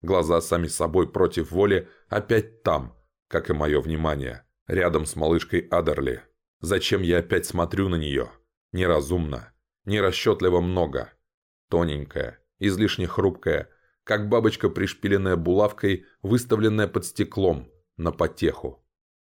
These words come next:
"Эй!" — тихо говорит Гэбриэл, касаясь моего предплечья и слегка сжимая, тем самым привлекая к себе моё внимание. "И давно ты на сухом пайке?" "Недели три", —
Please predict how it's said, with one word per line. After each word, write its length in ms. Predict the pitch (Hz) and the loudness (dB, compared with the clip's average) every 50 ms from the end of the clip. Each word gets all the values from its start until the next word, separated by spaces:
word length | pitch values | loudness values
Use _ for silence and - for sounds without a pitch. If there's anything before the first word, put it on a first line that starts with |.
| _ - | _ -2
"Эй!" — 520 | 107 123 120 117 98 73 64 57 - _ _ _ _ _ _ - | 0 0 2 2 2 0 -2 -6 -10 _ _ _ _ _ _ -8
тихо 280 | - 92 92 - 95 | -4 -4 -2 0 0
говорит 380 | 82 82 90 87 87 87 85 76 | 2 4 4 4 6 4 2 2
Гэбриэл, 600 | 82 92 101 101 101 95 95 92 92 90 87 - - _ _ | 2 0 0 2 2 2 4 4 4 4 2 -2 -10 _ _
касаясь 480 | - 107 104 - - 123 120 113 - - | -4 -4 -2 0 2 2 2 2 2 2
моего 240 | 110 110 107 113 110 | 2 4 4 4 2
предплечья 680 | - - 110 - - - 113 120 120 120 - 120 113 | 2 0 -2 -2 -2 0 2 2 2 2 2 2 2
и 160 | - - 117 | 2 0 -2
слегка 440 | 110 - 110 107 101 - - 110 107 | -2 0 0 0 0 0 0 0 2
сжимая, 640 | 90 82 87 101 98 92 85 76 69 64 62 - _ _ _ _ _ | 2 0 0 0 0 0 0 0 -2 -4 -6 -10 _ _ _ _ _
тем 220 | - - 87 82 78 | -4 -4 -2 -2 -2
самым 320 | - - 92 95 90 85 | -2 -2 0 0 0 0
привлекая 520 | 90 87 85 82 85 80 - 85 80 78 76 | 0 0 2 2 2 0 0 0 0 0 0
к 60 | - | -2
себе 260 | - - 78 80 76 | -4 -2 0 0 0
моё 240 | 73 73 71 71 69 | 0 0 0 -2 -2
внимание. 680 | 67 76 76 78 80 80 78 76 69 65 60 - - _ _ _ _ _ _ _ _ - | -4 -4 -4 -2 -2 -2 -2 -2 -6 -10 -10 -12 -16 _ _ _ _ _ _ _ _ -4
"И 140 | 98 110 113 | -2 0 2
давно 320 | 127 127 123 131 135 127 | 2 2 2 2 0 0
ты 100 | - 92 | -2 -4
на 100 | 85 76 | -6 -6
сухом 380 | - - 76 - - 85 78 71 | -4 -6 -4 -2 -2 -2 -2 -2
пайке?" 540 | 78 73 73 76 - - 80 71 64 - - _ _ _ _ _ _ _ _ _ _ _ | -4 -6 -6 -6 -6 -4 -4 -4 -4 -6 -16 _ _ _ _ _ _ _ _ _ _ _
"Недели 400 | - 92 98 87 95 104 98 95 | -6 -6 -4 0 0 2 2 2
три", — 460 | 87 - 101 80 82 65 57 - _ | 0 -2 -2 -4 -4 -4 -6 -12 _